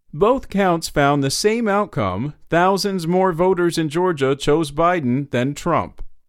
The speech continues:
In addition to the votes Trump gained from the newly discovered ballots, he also picked up nearly five hundred additional votes in the manual tally.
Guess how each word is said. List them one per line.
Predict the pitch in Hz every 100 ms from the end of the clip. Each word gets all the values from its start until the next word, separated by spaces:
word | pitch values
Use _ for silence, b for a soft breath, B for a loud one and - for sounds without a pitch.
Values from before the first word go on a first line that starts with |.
| _
In | - 127
addition | 117 156 160 147
to | 143
the |
votes | 123 139 160 -
Trump | - 160 165
gained | 131 151 165 160
from | - 147
the | 120
newly | 104 160 185 165
discovered | 139 - 160 151 135
ballots, | 160 175 151 156 -
he | 180
also | 175 233 269 247
picked | 185 165
up | 170 147
nearly | 156 170 156
five | 160 170 175
hundred | 185 180 165
additional | 156 196 214 147
votes | 117 123 135 -
in | 165
the | 185
manual | 156 117 113 127 151
tally. | - 156 139 92 -